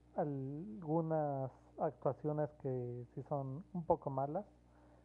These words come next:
como el, la misma de Spartacus o como la de Batiatus. Sin embargo, hay otras, eh, actuaciones que le vienen muy bien a la, a la serie,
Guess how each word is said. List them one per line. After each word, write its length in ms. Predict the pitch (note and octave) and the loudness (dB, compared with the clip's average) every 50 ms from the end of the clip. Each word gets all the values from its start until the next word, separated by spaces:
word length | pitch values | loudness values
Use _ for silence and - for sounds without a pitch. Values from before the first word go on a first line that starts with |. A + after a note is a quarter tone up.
| - | -18
como 320 | - - D3 C3+ C3 B2+ B2+ | -4 -2 0 2 2 2 2
el, 400 | B2 B2 B2 B2 B2+ B2+ B2+ B2+ | 0 0 -2 -2 -2 -2 0 2
la 80 | B2+ | 2
misma 340 | B2+ C#3 C#3+ C#3 - D3 C3+ | 2 2 -2 0 2 2 2
de 80 | B2+ A#2+ | 2 0
Spartacus 680 | - - C3 B2 - - - C3+ B2+ - - D3 C3 - | 0 2 2 2 2 2 0 0 0 0 -4 -6 -6 -6
o 60 | C#3 | -10
como 180 | - - C3 B2 | -8 -4 -4 0
la 140 | A#2+ B2 A#2+ | 0 0 0
de 80 | A#2 | 0
Batiatus. 500 | A#2 A#2+ A#2 - C#3+ C3+ C3 - - F3+ - - - - - - - - - - - - - - - - - - - - - - - - - - - - | -2 -2 -2 0 0 0 0 0 -6 -16 -16 -18 -20 -20 -20 -20 -20 -20 -20 -20 -20 -20 -20 -20 -20 -20 -20 -20 -20 -20 -20 -20 -20 -20 -20 -20 -10 -4
Sin 140 | D#3 D3 C#3+ | -2 0 2
embargo, 500 | C#3 C3+ C#3 D3 D3 D3 C#3 D3 D3+ D3 | 2 4 6 4 4 4 2 2 4 4
hay 200 | C#3+ C#3+ C#3 D3 | 4 2 2 2
otras, 420 | D3 C#3+ - - C#3+ C#3 C3 A#2+ - - - - - - - - | 0 0 2 2 2 2 2 2 -4 -10 -20 -20 -20 -20 -12 -8
eh, 260 | E3+ C#3+ C3+ C3+ C#3 | -6 -6 -4 -2 0
actuaciones 760 | C3+ B2+ - - - C#3+ - - - D#3 D3+ D3 D3 D3+ C#3+ C#3+ - - | -2 -2 -2 2 0 0 0 2 0 0 0 2 2 0 -2 -2 -4 -4
que 420 | C#3+ C3 B2+ B2+ B2+ B2+ C3+ D3+ F3+ | -2 0 0 0 -2 -2 -4 -4 -2
le 140 | E3 C#3+ B2+ | -2 0 0
vienen 280 | C#3 D3 C#3+ C#3+ C#3 | 2 0 0 2 2
muy 220 | C#3+ C#3+ D3 D3 C3 | 2 2 2 2 2
bien 260 | C#3 D3 D3 C#3+ C3+ | 2 2 2 2 2
a 100 | C3+ B2+ | 0 0
la, 240 | B2+ B2+ A#2+ B2 B2+ C3 D3+ - - - | 0 0 -2 -2 -6 -8 -10 -14 -4 -2
a 100 | D3+ C3 | 0 0
la 140 | B2+ B2+ B2 - - | 0 -2 -2 -2 -4
serie, 240 | D3 B2+ B2 B2 | -4 -4 -4 -6